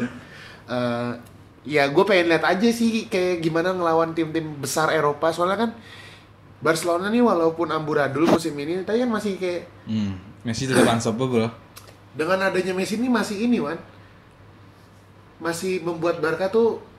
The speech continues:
Speaker 1: top tim gitu nggak sih?
Speaker 2: Iya.
Speaker 1: Padahal cuma satu orang ya. <laughs>
Speaker 2: Iya, wih, kalau dipikir-pikir ya.
Speaker 1: Kayak
Speaker 2: Kan
Speaker 1: kalau,
Speaker 2: gara-gara Messi
Speaker 1: iya,
Speaker 2: doang
Speaker 1: kalau
Speaker 2: kan
Speaker 1: nggak ada Messi tuh kayak biasa aja, Wan.
Speaker 2: Iya,
Speaker 1: Emang
Speaker 2: kayak, kayak ada beberapa pertandingan juga sih gara-gara Me-, Messi main akhirnya terus bisa,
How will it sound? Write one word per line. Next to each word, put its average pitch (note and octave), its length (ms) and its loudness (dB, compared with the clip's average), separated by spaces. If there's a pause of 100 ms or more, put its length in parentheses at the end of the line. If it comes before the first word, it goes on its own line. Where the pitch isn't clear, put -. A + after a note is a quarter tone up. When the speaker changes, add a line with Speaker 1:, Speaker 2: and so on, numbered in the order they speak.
(280)
Speaker 1:
top - 240 -4
tim F3+ 180 -4
gitu F3+ 220 -4
nggak F3+ 120 -8
sih? F3+ 120 -12 (160)
Speaker 2:
Iya. A2 320 -2 (720)
Speaker 1:
Padahal C#3 320 -8
cuma C#3+ 160 -14
satu A#2+ 320 -12
orang A#2+ 160 -12
ya. A2 240 -16
<laughs> - 0 - (1000)
Speaker 2:
Iya, C#3+ 200 4 (120)
wih, C#3+ 180 0 (260)
kalau B2+ 180 -6
dipikir-pikir A#2+ 420 -4
ya. C3 100 -6 (520)
Speaker 1:
Kayak - 60 -14
Speaker 2:
Kan G3 120 0
Speaker 1:
kalau, A3 160 4
Speaker 2:
gara-gara A#3+ 160 0
Messi A#3 160 -2
Speaker 1:
iya, B2 80 0
Speaker 2:
doang A#3+ 120 6
Speaker 1:
kalau G3+ 80 0
Speaker 2:
kan G3 120 4
Speaker 1:
nggak F#3 100 4
ada E3+ 80 -2
Messi F3+ 200 -4
tuh C4+ 100 -10
kayak B3 200 2 (120)
biasa E3 340 0
aja, F#3 200 -2
Wan. C#3 180 -6
Speaker 2:
Iya, - 200 -18
Speaker 1:
Emang E3+ 160 -4
Speaker 2:
kayak, G#3+ 200 8
kayak G#3+ 140 2
ada G#3+ 100 2
beberapa C#3+ 320 6
pertandingan C3 440 -2
juga F3 160 0
sih F#3+ 120 -4
gara-gara A#2+ 280 2
Me-, A#2 220 0 (340)
Messi A#2 240 -4
main A#2 240 4
akhirnya C#3 300 -4
terus D3 160 -8
bisa, B2 140 -6